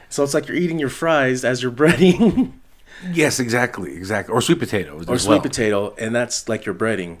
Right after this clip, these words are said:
Speaker 2: Mm-hmm.
Speaker 1: Um, and then they have, like, the cheese dog, where it's half cheese, half dog. Um,
Speaker 2: And then they have just the cheese.
Speaker 1: Or just the cheese.
Speaker 2: Cheese ri-, with the breading. And it's
Speaker 1: And
Speaker 2: not cornmeal breading,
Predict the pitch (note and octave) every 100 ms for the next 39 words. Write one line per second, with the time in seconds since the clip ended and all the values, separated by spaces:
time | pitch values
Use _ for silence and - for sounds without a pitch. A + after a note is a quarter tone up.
0 | - - A2 F#2+ F#2 G2+ F#2+ F2+ - -
1 | A2 A2+ G#2+ G#2 G#2 G2+ G2 F#2 - -
2 | - - E3 C3 G#2 F#2 F2+ G2 F#2 F2+
3 | - - - - A2+ G#2+ - A#2 G#2+ A2
4 | G2 F#2+ G2 G2 G2+ G2+ - - - -
5 | - - - G#2 G#2 F#2+ A#2 A2+ G2 A2+
6 | - F2+ - B2+ F#2 D#2+ - - - F#2+
7 | A2 - A#2 - F#2+ F#2 G2+ - - A#2
8 | F#2+ G#2+ G#2 G#2 F2+ G2 F2+ D2+ D#2+ -
9 | - _ _ - - - C3 A2 C#3 E3+
10 | G#3 - D3+ D#3+ D3 G#2 F2 D2+ D#2 C#2+
11 | A#1+